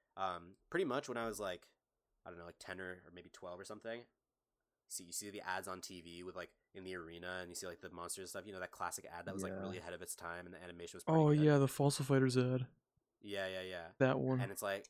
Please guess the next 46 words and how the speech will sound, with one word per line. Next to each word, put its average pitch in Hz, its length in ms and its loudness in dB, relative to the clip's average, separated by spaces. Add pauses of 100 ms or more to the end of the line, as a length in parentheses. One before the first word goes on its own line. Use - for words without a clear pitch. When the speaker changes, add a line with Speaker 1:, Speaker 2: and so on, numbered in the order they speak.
Speaker 1:
and 107 60 -12
it's 95 100 -8
like, 90 160 -6
"Damn, 90 400 -4 (160)
this 104 140 -10
game 127 180 -6
looks 104 160 -8
pretty 113 220 -8
good." 110 300 -8 (280)
And 95 80 -12
so 101 120 -4
I 90 40 0
tried 104 260 -2
the 123 40 -10
free 110 180 -10
trial 101 300 -4
one 82 160 -10
day, 82 220 -20 (220)
and 98 80 -6
the - 40 -6
free 120 160 -10
trial 110 220 -4
is 90 60 -8
shit. - 420 -8
It's - 100 -12
literally, 104 200 -6
like, 90 120 -12
two 107 180 -6
hours 92 220 -2
of 92 80 -12
content 95 540 -10
if 104 120 -14
you 95 80 -10
grind 87 280 -6
it 92 80 -12
really 90 120 -8
quick, 95 360 -10
but 101 160 -8 (480)
if 107 120 -12
you 104 120 -8
farm 95 480 -4
every 95 160 -8
single 92 240 -4
thing 101 340 -12 (320)
and 85 280 -12
stuff, 120 240 -4